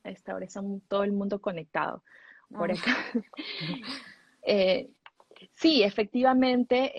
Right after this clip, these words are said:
Speaker 1: eh, el puente lo generas tú con las, con tu contenido, y el puente lo genera la persona que está dentro de, eh, esta, por ejemplo, si empiezas a seguir a esta persona, a una marca personal, entonces,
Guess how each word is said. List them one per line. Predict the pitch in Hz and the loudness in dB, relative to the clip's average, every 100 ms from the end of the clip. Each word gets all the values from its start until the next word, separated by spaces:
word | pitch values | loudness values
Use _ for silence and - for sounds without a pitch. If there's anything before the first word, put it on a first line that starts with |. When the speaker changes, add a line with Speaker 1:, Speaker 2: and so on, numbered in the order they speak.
| 196 180 | -4 -4
Speaker 1:
eh, | - | -2
el | 202 196 | -4 -2
puente | 240 247 277 | -2 2 2
lo | 277 | 2
generas | 247 185 185 202 214 - - | -2 -6 -4 -4 -4 -10 -8
tú | 247 247 311 - _ - | -6 -6 -8 -14 _ -6
con | 214 190 | -4 -2
las, | 185 - - | -4 -12 -8
con | - 190 | -4 -4
tu | 190 | -4
contenido, | 185 196 180 190 220 226 180 180 269 - - - | -6 -6 -4 -4 -2 -2 0 -2 -4 -10 -20 -2
y | 196 | 0
el | 190 | 2
puente | 233 233 262 | 2 4 4
lo | 254 | 2
genera | 202 185 196 | -2 0 2
la | 214 220 | 2 2
persona | 175 175 196 214 | 0 -4 -4 -4
que | - | -6
está | 165 - 202 202 202 | -12 -2 0 0 -2
dentro | 180 196 208 208 208 214 | -4 -2 -2 -2 -2 0
de, | 196 196 202 254 - | 0 -2 -2 -6 -8
eh, | 170 160 | -6 -6
esta, | - 196 180 139 - _ _ _ | -4 2 2 2 -6 _ _ _
por | 175 | -14
ejemplo, | - - - - - _ - _ | -8 -8 -8 -12 -16 _ -20 _
si | - | -8
empiezas | 180 196 254 | -4 -2 0
a | 226 | -2
seguir | 196 180 202 196 190 | -4 -2 0 -2 -2
a | 180 | -2
esta | 180 - 214 | -2 -2 -2
persona, | 190 - 254 190 175 226 _ _ - | -2 0 0 0 -4 -8 _ _ -10
a | 160 156 - - | -6 -6 -6 -8
una | 185 | -4
marca | 190 196 196 | 0 0 0
personal, | 202 190 - 190 190 226 277 _ _ _ | -2 -2 -2 0 2 0 -2 _ _ _
entonces, | 190 180 196 202 220 214 | -8 -2 -2 0 0 -2